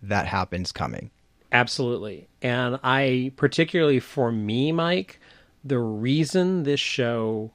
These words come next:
Speaker 2: works is because of the cast.
Speaker 1: Two reasons,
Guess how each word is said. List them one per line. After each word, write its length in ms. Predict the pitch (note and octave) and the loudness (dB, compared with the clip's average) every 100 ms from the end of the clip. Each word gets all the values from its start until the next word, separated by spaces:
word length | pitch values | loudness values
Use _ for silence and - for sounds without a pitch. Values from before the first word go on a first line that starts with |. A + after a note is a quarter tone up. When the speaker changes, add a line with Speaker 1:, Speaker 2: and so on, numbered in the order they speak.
| _ _ - | _ _ -10
Speaker 2:
works 600 | A2+ G#2 C3 D#3+ - - - | -4 0 0 -2 -8 -10 -4
is 160 | A2+ A2 | -4 -4
because 580 | G#2 - - A#2 A2+ | -8 -10 -2 0 0
of 360 | B2+ G#2+ G2 A2 | -2 -6 -6 -10
the 80 | G#2+ | -14
cast. 580 | - A2 - - - - _ _ _ - - - - | -12 -14 -10 -12 -12 -16 _ _ _ -20 -20 -16 0
Speaker 1:
Two 220 | - F3 | 4 6
reasons, 580 | B2+ A2 G2 - - | 6 4 -2 -8 -10